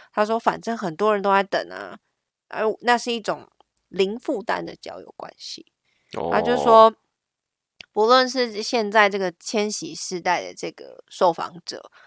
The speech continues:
Speaker 1: 或者是说更多更年轻的网络原生世，世代，就是我们更下一代的，
Speaker 2: 嗯。
Speaker 1: 他们与老一辈使用网络的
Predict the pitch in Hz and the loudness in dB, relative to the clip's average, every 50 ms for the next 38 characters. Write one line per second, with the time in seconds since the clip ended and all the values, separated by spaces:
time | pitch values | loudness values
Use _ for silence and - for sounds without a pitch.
0 | - - _ _ - 233 214 190 170 170 180 202 208 208 190 - 196 190 185 180 | -20 -20 _ _ 0 0 2 2 2 0 -2 -4 -4 -6 -4 -2 0 2 2 2
1 | 180 180 180 180 - _ - - 254 208 180 175 175 190 180 175 175 180 - 240 | 2 0 -2 -4 -6 _ 0 2 2 2 2 -2 -2 0 0 0 0 0 -2 -2
2 | 214 175 165 156 156 151 160 - - - 170 170 165 165 151 160 151 - - - | -2 -2 -4 -10 -12 -14 -14 -14 -14 -12 -8 -6 -6 -6 -6 -4 -6 -6 -6 -8
3 | 175 180 175 160 143 120 95 95 - - - 151 156 - - - _ - - - | -8 -8 -8 -8 -8 -12 -14 -14 -14 -14 -14 -12 -12 -12 -12 -12 _ -10 -8 -6
4 | - 165 - _ - - - - - 165 165 165 - - - - - - 226 175 | -6 -8 -6 _ -2 -2 -2 -2 -4 -8 -8 -8 -10 -12 -14 -4 2 2 2 2
5 | 170 - - - - 71 65 - - 170 127 78 - - - - - _ - 123 | 2 -2 -4 -4 -4 -6 -8 -6 -2 -2 -2 -2 -4 -10 -16 -18 -12 _ -4 -2
6 | 120 107 95 120 _ - - 277 269 269 254 233 220 202 - 190 185 185 175 175 | -2 -2 -4 -6 _ 0 4 4 6 6 6 4 4 2 2 -2 -2 0 2 2
7 | 156 127 139 170 - - 226 214 196 190 - - - - 160 160 180 190 196 196 | 2 0 0 -6 -6 0 0 0 0 0 -4 -8 -10 -10 -8 -2 2 4 4 4
8 | 180 170 139 117 101 127 190 190 175 175 - 113 104 101 - - | 4 2 0 0 -2 -4 -4 -4 -4 -4 -8 -12 -12 -12 -14 -18